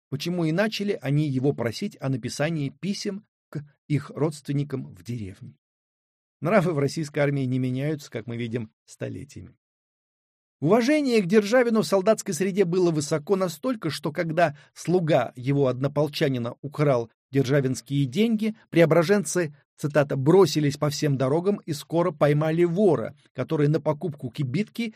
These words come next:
и лошадей успел несколько истратить денег". Но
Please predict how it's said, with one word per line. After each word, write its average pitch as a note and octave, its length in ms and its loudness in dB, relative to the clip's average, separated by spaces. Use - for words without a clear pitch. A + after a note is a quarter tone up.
и D3+ 80 -2
лошадей D3+ 500 0
успел E3 460 -2
несколько D3+ 500 -2
истратить B2+ 560 -4
денег". A2+ 520 -10
Но F3+ 360 4